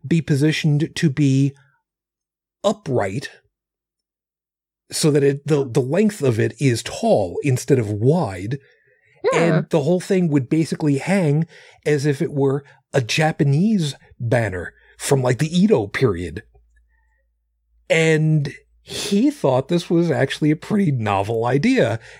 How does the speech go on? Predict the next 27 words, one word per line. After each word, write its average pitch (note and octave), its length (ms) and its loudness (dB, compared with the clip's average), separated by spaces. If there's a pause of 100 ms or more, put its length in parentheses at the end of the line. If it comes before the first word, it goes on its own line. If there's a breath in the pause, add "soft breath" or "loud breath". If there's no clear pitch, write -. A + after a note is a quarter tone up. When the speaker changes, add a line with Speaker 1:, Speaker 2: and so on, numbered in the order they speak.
(100)
Speaker 1:
And B2 180 2
he, D#3+ 420 0 (240)
he C#3 280 -2
made D3 500 0 (260 loud breath)
the, B2+ 380 -2 (800)
you D#3 140 -2
know, C3 80 0
the, C3 300 0
the B2 160 0
logo, C3+ 600 0 (460 soft breath)
uh, B2+ 200 -2
and, C3 280 -4
and C3+ 240 0
put C#3+ 180 0
the, C3 180 2
the B2 160 -2
school's C#3 420 -2
lettering B2+ 420 0
on G#2+ 260 -4
it. A#2 140 0 (680 soft breath)
And C3+ 540 0 (920 soft breath)
again, E3 480 0 (100)
it C#3 180 0
followed C3 540 0
all E3 220 2
the G3+ 80 -2
rules. G#3+ 600 0